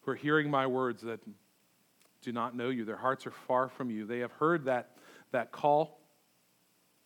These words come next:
to come to Jesus. So far, it has just been that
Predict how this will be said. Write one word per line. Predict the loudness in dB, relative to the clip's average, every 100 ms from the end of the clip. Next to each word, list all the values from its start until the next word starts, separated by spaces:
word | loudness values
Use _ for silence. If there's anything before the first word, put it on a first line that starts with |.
| _ _ _ _ _ _ _ _ _
to | _ -14
come | -4 -2 -2
to | -6 -14
Jesus. | -10 -10 -10 -14 -18 -20 _ _ _ _ _ _ _ _ _ _ _ _ _ _ _ _ _ _ _ _ _
So | -4 -4
far, | 0 0
it | 0
has |
just | -4 -6 -4
been | -4
that | -2 -6